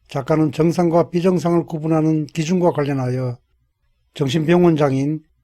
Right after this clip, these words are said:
이고르 박사의 말을 빌어 다음 세 가지 예를 들고 있습니다. 첫째, 와이셔츠의 단추 위치입니다. 이고르 박사는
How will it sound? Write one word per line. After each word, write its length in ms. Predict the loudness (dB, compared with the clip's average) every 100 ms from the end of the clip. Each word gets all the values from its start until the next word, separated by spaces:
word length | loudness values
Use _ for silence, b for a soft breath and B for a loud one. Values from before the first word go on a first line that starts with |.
| _ _
이고르 400 | -8 -2 2 2
박사의 420 | 2 -2 -2 -2 0
말을 360 | 0 -2 -4
빌어 360 | -6 -6 -8 -10 _ _ _ _ _
다음 300 | 0 2 2
세 180 | -4 -4
가지 380 | -2 -2 -4
예를 260 | -4 -2 -6
들고 280 | -8 -6 -6
있습니다. 520 | -6 -8 -8 -10 -14 -20 _ _ _ _ _ _ _ _ _ _ _ _
첫째, 500 | -8 -8 -4 -4 -6 -12 _ _ _ _ _ _ _ _ _
와이셔츠의 580 | 0 0 -2 0 -2
단추 400 | 0 -2 -2 -4
위치입니다. 640 | -2 -4 -2 -4 -4 -10 _ _ _ _ _ _ _ _ _ _ _ _ _ _ _
이고르 260 | 0 2 4
박사는 680 | 2 2 0 0 -2 -4